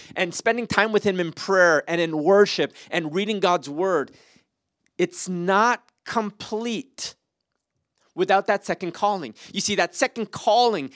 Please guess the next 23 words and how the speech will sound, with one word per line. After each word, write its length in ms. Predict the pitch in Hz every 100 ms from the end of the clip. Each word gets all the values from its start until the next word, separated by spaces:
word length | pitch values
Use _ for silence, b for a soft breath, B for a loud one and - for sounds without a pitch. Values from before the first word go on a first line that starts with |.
| B
it 100 | 190
begins 480 | 175 165 202 233 202
to 140 | - 190
mature 760 | 175 175 - - 226 240 180
that 200 | 156 160
relationship. 520 | 151 156 160 - 135 B B
That 160 | 180 -
second 340 | 262 262 220
calling, 400 | - 202 226 202
it 140 | 185
begins 320 | 185 160 214 -
to 80 |
bring 480 | 208 - 208 185 170
meaning 420 | 185 233 240 233
and 180 | 190 208
purpose 540 | - 262 262 233 190 - B B
to 100 | 196
why 400 | 165 208 220 247
that 240 | 226 214 -
intimacy 540 | 240 240 233 - 190
is 200 | 185 180
so 380 | - - 233 247
good 420 | 156 208 180 123